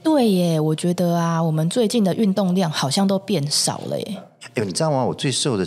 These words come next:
Speaker 2: 呃，那段时间就是在跑步，还有在代课的时候，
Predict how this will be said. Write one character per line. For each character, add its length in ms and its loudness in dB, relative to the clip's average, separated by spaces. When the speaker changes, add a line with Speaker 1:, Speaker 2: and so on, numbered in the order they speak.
Speaker 2:
呃， 220 0
那 140 0
段 140 0
时 160 -4
间 160 -4
就 80 -6
是 80 -4
在 160 -2
跑 240 -10
步， 240 -8
还 160 -4
有 100 0
在 140 -2
代 220 -4
课 260 -6
的 100 -6
时 160 -8
候， 240 -10